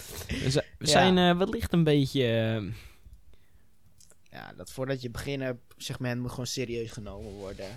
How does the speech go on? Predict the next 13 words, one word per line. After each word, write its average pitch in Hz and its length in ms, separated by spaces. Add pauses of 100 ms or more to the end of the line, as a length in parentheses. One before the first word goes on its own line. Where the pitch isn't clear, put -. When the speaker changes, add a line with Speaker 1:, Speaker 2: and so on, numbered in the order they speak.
(120)
Speaker 2:
Ja, 104 200
Speaker 1:
Vind - 20
ik 104 60
Speaker 2:
dat - 20
is 107 80
Speaker 1:
gewoon 120 160
Speaker 2:
een 117 60
serieus - 280
Speaker 1:
belangrijk. 104 260
Speaker 2:
segment. 104 720 (500)
Speaker 1:
Ja. 101 280 (160)
Speaker 2:
<laughs> - 200 (1160)
Ehm, 151 680